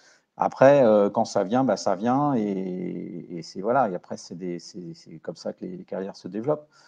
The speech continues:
Mais il faut bien voir que par rapport au nombre de dates disponibles de programmation dans les salles, une fois qu'on a enlevé les têtes d'affiche nationales ou internationales,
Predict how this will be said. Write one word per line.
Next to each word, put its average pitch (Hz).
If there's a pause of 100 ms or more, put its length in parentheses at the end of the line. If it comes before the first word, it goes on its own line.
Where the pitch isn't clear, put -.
(400)
Mais 104
il -
faut 120
bien 104
voir 131
que 107
par 107
rapport 107
au 101
nombre 120
de 104
dates 110
disponibles 113
de 98
programmation 101
dans 98
les 92
salles, 113
une 95
fois -
qu'on 104
a 98
enlevé 101
les 92
têtes 95
d'affiche 92
nationales 98
ou 90
internationales, 101